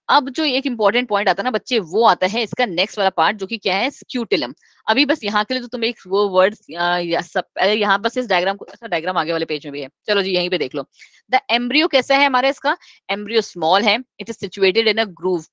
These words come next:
groove मतलब गड्ढा, ठीक है, Small है और हमारा groove में situated होता है। ठीक है, कुमकुम जी अभी बता रहे हैं डायग्राम, थोड़ा सा देख लो। ऊपर पहला वाला point तो समझ में आ गया होगा ना?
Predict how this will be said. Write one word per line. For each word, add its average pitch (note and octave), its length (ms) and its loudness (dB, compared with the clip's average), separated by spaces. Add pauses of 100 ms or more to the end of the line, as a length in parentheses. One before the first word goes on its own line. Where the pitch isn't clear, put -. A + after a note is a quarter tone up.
groove A3 160 -4
मतलब A3+ 280 -2
गड्ढा, D3+ 340 -2
ठीक G#3+ 200 -10
है, C#4+ 100 2
Small F#3 640 -2
है A#3+ 140 0
और A3+ 260 2
हमारा A3 240 0
groove G3+ 340 -8
में A3 120 -8
situated E3+ 520 -2
होता D3+ 160 0
है। E3 120 2
ठीक A3+ 140 -2
है, A#3+ 120 -2 (1500)
कुमकुम C#4+ 280 0
जी D4+ 80 2
अभी D4+ 120 4
बता A3 260 4
रहे A#3 100 0
हैं A#3 60 -2
डायग्राम, G#3+ 300 2
थोड़ा A3 200 0
सा A#3+ 80 -6
देख A3 160 2
लो। C#4 160 -2
ऊपर C#4 240 2
पहला B3 340 2
वाला C4+ 160 4
point A#3+ 260 -2
तो D4 120 -6
समझ A3+ 240 -4
में B3 100 -4
आ A3 100 2
गया A3+ 160 -2
होगा G3+ 140 -2
ना? C4 100 -6